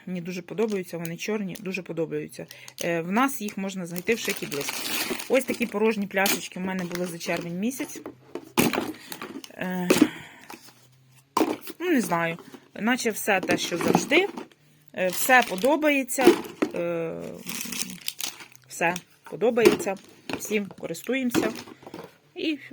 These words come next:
можу сміливо радити непогані продукти. Е, ну, все, дівчатка, дякую за увагу. Бережіть себе, бувайте. Ну, якісь такі в мене получилися скучні, порожні пляшечки.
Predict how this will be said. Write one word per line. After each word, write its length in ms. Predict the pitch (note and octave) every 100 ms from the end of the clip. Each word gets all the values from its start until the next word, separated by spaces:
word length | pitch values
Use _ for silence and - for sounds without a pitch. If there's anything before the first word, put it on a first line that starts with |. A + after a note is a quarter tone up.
| -
можу 300 | F#3+ G3+ G3+
сміливо 500 | F#3 F#3+ F#3+ A3 G3
радити 380 | F3+ G3 F#3 E3+
непогані 520 | G3 A#3+ F#3 F#3 G3
продукти. 500 | F#3 E3 D3 - - - - - - - - - - _ _ _ _ _
Е, 180 | C4 D4 A#3
ну, 80 | G4
все, 200 | G#4 G4
дівчатка, 460 | D4 A#3+ A#3+ A3+ G#3
дякую 380 | B3+ C4+ A3+ G3+
за 120 | G3+
увагу. 440 | G3 B3+ D4+ C4+ A#3+ - _ _
Бережіть 440 | F#3 F#3 G3 B3 -
себе, 300 | G#3+ G3+ F#3+
бувайте. 500 | F#3 E3 F3+ G3+ E3+ E3 _ _ -
Ну, 140 | A#3
якісь 260 | A3 G#3+ -
такі 240 | G3 G3+
в 40 | F#3
мене 220 | E3 E3+
получилися 600 | E3 E3+ A#3+ A#3 A3 G3 _ _ _ _
скучні, 600 | - - A#3 A#3+ B3 A3+ -
порожні 480 | D3 D#3 F3 E3+ E3+ -
пляшечки. 520 | C3 A#2+ - -